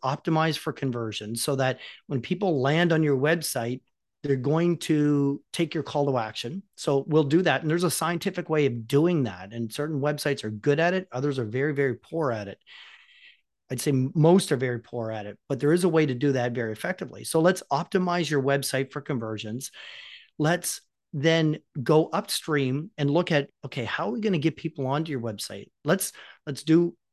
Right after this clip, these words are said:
you know, content marketing. Let's do great content that is keyword optimized. Again, content, you know, people, and, and you know this, uh, you already,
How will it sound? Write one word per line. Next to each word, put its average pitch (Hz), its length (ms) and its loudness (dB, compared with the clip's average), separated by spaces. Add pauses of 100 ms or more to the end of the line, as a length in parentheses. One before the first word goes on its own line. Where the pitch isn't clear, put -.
(100)
you 131 100 -4
know, - 120 -14 (180)
content 135 420 0
marketing. 147 580 2 (500)
Let's 139 200 0
do 180 200 4 (160)
great 180 300 2
content 151 540 0
that 139 140 0
is 123 220 -4
keyword 185 640 2
optimized. 131 680 -4
Again, 147 460 0 (840)
content, 175 580 2 (260)
you 180 120 -4
know, 120 60 -4
people, 180 600 2
and, 143 180 0
and 139 180 0
you 170 120 6
know 160 160 8
this, 139 400 2
uh, 143 160 -12
you - 240 -8 (380)
already, 143 480 2